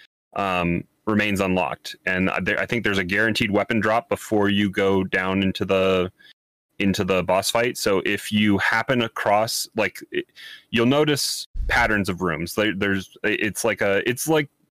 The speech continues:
um, the, the Zelda Build a Dungeon thing in, in, um, what's it called? But it's not <laughs> restricted to doors having to be wherever they are, like, uh, the, the Dungeon Maker was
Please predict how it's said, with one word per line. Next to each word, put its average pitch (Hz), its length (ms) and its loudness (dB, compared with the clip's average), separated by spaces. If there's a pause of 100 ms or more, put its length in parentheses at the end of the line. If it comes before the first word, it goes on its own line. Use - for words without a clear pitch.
(140)
um, 104 600 0 (760)
the, 98 420 2
the 98 100 -2
Zelda 110 260 2
Build 101 300 0
a 92 60 0
Dungeon 87 460 -2
thing 87 320 -2
in, 90 540 -2 (220)
in, 87 480 -2
um, 85 440 -2
what's - 200 -2
it - 60 -10
called? 76 220 0 (360)
But 107 180 2
it's 104 280 0
not 117 240 0
<laughs> - 40 -2
restricted 113 640 -2
to 110 280 2
doors 110 400 2
having 101 260 0
to 98 60 2
be 101 400 0
wherever 95 360 2
they 87 180 0
are, 90 320 2 (380)
like, 92 260 0
uh, 87 280 2
the, 87 320 2
the 85 120 -6
Dungeon 92 300 0
Maker 80 240 -4
was 82 400 0